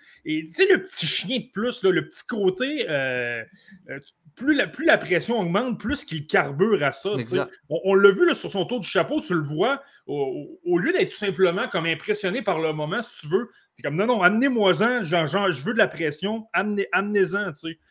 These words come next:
Speaker 1: C'est, lui, c'est ça, puis il y a toujours, puis je vais pas me, je vais pas revenir là-dessus, mais à chaque fois que le moment est important, meilleur il est. Ça a toujours été ça, sa marque de commerce. Et à quelque part, c'est,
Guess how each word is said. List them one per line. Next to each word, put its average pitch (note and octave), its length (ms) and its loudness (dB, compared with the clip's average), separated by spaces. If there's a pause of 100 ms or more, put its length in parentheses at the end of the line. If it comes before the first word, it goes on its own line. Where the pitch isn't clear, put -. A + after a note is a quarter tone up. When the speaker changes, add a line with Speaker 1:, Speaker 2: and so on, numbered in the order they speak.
(200)
Speaker 1:
C'est, - 200 -12
lui, E3 180 -4
c'est E3 260 -2
ça, - 200 -2
puis F3 100 -4
il - 20 -4
y D3+ 40 -2
a C#3+ 40 -2
toujours, A#3+ 340 -6
puis B2+ 100 -16 (400)
je G#2+ 80 -20
vais A2 140 -14
pas E3 80 -4
me, C3+ 340 -8
je A#2+ 100 -8
vais A#2+ 60 -10
pas F3 120 0
revenir D3+ 400 -2
là-dessus, F#3+ 360 -4
mais C#3+ 240 -2 (600)
à D3 100 6
chaque A#3 160 0
fois E4+ 100 4
que - 80 2
le G#3 80 10
moment F3+ 220 6
est G3+ 240 2
important, A3+ 720 2 (160)
meilleur F#3 480 6 (100)
il C#3+ 140 -6
est. E3 60 0
Ça D#3 140 -2
a D3+ 40 2
toujours A3+ 380 -2
été E3 180 -4
ça, G3+ 220 -6
sa D3 160 -4
marque D3 180 -6
de C#3+ 60 -2
commerce. C#3+ 480 -4 (340)
Et C3+ 100 2
à F#3+ 80 6
quelque - 280 -2
part, G#3+ 360 2
c'est, B2 380 -10